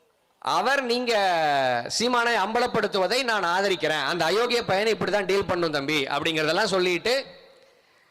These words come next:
இருந்தாலும் அஹ், அரசியல்ல ஒற்றை பகை நீங்க சம்பாரிச்சிட்டீங்க தம்பி. நீங்க எந்நேரம் பார்த்தாலும் சீமானாகட்டும், பாக்யராஜன் ஆகட்டும், யார் இந்த மனோஜ்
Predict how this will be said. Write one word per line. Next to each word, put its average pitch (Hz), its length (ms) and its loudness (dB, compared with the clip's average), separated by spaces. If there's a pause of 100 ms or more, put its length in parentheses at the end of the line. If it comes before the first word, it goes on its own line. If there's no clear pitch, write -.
(120)
இருந்தாலும் 226 1400 0 (640)
அஹ், 113 840 -8 (260)
அரசியல்ல 240 460 0 (140)
ஒற்றை 294 320 0
பகை 240 260 0
நீங்க 240 280 -2
சம்பாரிச்சிட்டீங்க 180 540 -2
தம்பி. 127 280 -2 (1800)
நீங்க 151 340 -2
எந்நேரம் 226 460 0
பார்த்தாலும் 226 500 2 (240)
சீமானாகட்டும், 208 840 0
பாக்யராஜன் 208 600 2
ஆகட்டும், 214 420 2 (420)
யார் 175 260 2
இந்த 180 140 -2
மனோஜ் 175 420 0